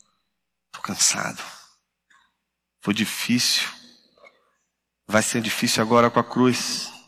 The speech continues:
A ressurreição é meu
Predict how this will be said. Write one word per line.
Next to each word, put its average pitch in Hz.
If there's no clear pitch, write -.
A 110
ressurreição 127
é 95
meu 120